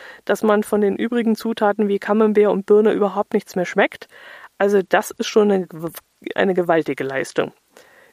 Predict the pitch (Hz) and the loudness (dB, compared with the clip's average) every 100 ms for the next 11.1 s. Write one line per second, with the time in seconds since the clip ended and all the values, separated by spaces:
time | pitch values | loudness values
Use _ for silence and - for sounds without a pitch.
0 | _ _ 196 185 - - - _ _ _ | _ _ -2 -2 -6 -12 -18 _ _ _
1 | _ _ - - - 202 214 294 - 294 | _ _ -20 -18 -6 2 4 4 4 2
2 | 269 240 226 202 180 - 135 135 - - | 4 4 2 2 0 -2 -8 -10 -12 -16
3 | - - - _ _ - - - - 196 | -20 -20 -20 _ _ -16 -14 -12 -2 2
4 | 196 160 147 - - _ _ _ _ _ | 2 0 -8 -10 -20 _ _ _ _ _
5 | _ _ _ - - - - - - - | _ _ _ -20 -20 -20 -18 -18 -20 -20
6 | - 247 226 208 196 - 247 247 240 - | -2 2 4 2 2 0 0 2 0 2
7 | 226 240 226 220 - 220 220 208 190 202 | 2 4 2 0 2 2 4 2 2 4
8 | 202 202 - 190 - 170 175 - 285 - | 4 2 0 -2 -2 -2 -2 0 0 0
9 | 247 - 208 208 185 - - - 208 208 | -2 0 2 2 0 0 -2 0 -2 0
10 | - 202 196 190 - 180 - - 196 185 | 0 0 0 -2 -2 -2 -2 -2 2 2
11 | 180 | 0